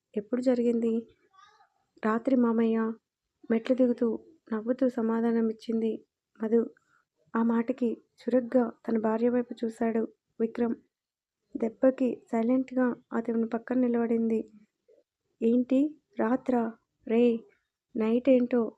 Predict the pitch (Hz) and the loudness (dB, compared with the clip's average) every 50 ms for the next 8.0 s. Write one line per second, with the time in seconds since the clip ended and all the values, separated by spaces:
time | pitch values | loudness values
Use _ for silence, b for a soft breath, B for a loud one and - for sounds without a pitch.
0 | _ _ - 214 208 226 226 - - - 262 254 240 233 214 - - _ _ _ | _ _ -8 -6 -6 -6 -8 -12 -6 -2 -2 0 0 0 -2 -2 -8 _ _ _
1 | _ _ _ _ _ _ _ - 226 226 220 226 254 240 220 214 247 - _ _ | _ _ _ _ _ _ _ -4 -4 -4 2 4 4 4 4 2 -4 -10 _ _
2 | - - 220 226 233 254 254 - 247 240 233 233 233 226 220 233 - _ _ - | -10 -6 -4 -2 -2 -2 0 0 0 2 2 2 0 -2 -4 -6 -10 _ _ -8
3 | 226 226 226 233 247 226 220 220 _ _ - 226 226 226 - 220 214 220 - 285 | -4 -2 2 2 2 2 2 -2 _ _ -4 -4 -4 -2 -4 -6 -6 -4 -4 -4
4 | 269 - 262 240 240 - - 240 233 233 220 226 226 220 - _ _ _ _ _ | -4 -2 -4 -6 -6 -6 -4 -2 0 0 0 -2 -4 -4 -6 _ _ _ _ _
5 | _ _ _ _ _ - - 226 226 233 233 233 226 233 226 - - _ _ _ | _ _ _ _ _ -8 -4 -2 0 0 0 0 0 0 -2 -2 -6 _ _ _
6 | _ _ _ _ _ _ - 233 240 254 262 269 269 254 240 233 226 233 226 - | _ _ _ _ _ _ 0 0 2 2 2 2 2 2 2 2 0 0 -2 -4
7 | _ - - 226 220 226 - 254 262 247 240 226 - - 233 233 226 226 - | _ -8 -6 -6 -6 -2 0 -2 0 0 -2 -4 -2 -2 0 0 0 -2 -4